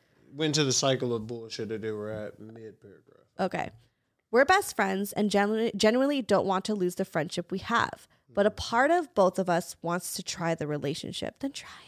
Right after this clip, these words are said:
Speaker 2: it. The only problem is the fear of things going south in the relationship and ruining our friendship in the future.
Speaker 1: Hmm.
Speaker 2: Girl, we both talked about how we feel so many times now, but I don't know if you'll ever get past the fear of losing me,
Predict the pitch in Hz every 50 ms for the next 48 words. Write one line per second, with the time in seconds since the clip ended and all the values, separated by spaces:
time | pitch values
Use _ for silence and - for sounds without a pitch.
0 | - - _ _ _ - _ _ _ _ _ _ _ _ _ _ _ _ _ -
1 | 214 - - 277 330 381 403 415 415 - - 277 262 262 269 269 269 - - 233
2 | - - 214 - - - - 214 220 233 247 240 233 233 - - 196 190 180 202
3 | 202 - - 202 185 185 190 - - - 196 147 151 156 170 - - - - -
4 | 196 190 202 208 202 185 170 180 - 170 - - - 160 151 151 - - - 170
5 | 170 175 180 190 214 233 254 247 - - 196 196 - - 175 165 180 - - 175
6 | 165 - - - 180 170 175 - 165 147 - - - - - - 214 214 - _
7 | _ _ _ _ _ _ _ _ _ _ _ _ _ 127 120 113 107 101 _ -
8 | - - - - - _ _ _ - - - - - - - - - _ _ _
9 | _ _ - 220 180 190 240 285 403 - - 277 277 226 - - 233 226 147 -
10 | 202 202 196 202 208 226 - - 196 180 175 175 185 - - - - 208 196 233
11 | 254 277 311 339 339 - 226 208 180 175 180 - 170 151 143 139 139 196 208 -
12 | - 208 208 208 202 - 220 240 - - 233 220 196 190 180 180 - 196 - -
13 | 196 185 - - - 190 190 226 240 233 269 262 262 - 160 180 170 175 - -
14 | - 185 - - - 165 160 156 160 170 - - - 185 185 175 190 240 233 202
15 | - - - 50 50 - -